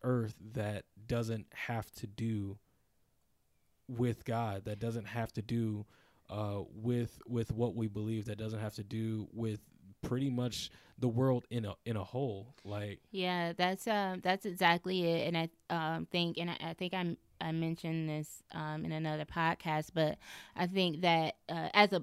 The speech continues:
Speaker 2: as a Black community in church, we're like, you know,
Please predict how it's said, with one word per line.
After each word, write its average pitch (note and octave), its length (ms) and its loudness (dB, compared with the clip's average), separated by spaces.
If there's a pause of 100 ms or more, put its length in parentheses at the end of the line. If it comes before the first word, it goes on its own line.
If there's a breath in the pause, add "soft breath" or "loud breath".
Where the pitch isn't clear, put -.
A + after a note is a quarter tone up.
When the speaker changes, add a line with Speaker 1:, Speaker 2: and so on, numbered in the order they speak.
(160)
Speaker 2:
as F#3+ 220 8
a E3+ 80 6 (240)
Black G#3+ 300 12
community F3+ 640 2
in G3 200 6
church, E3+ 360 2
we're E3 200 2
like, D3+ 280 2
you D#3+ 140 0
know, D#3 420 -2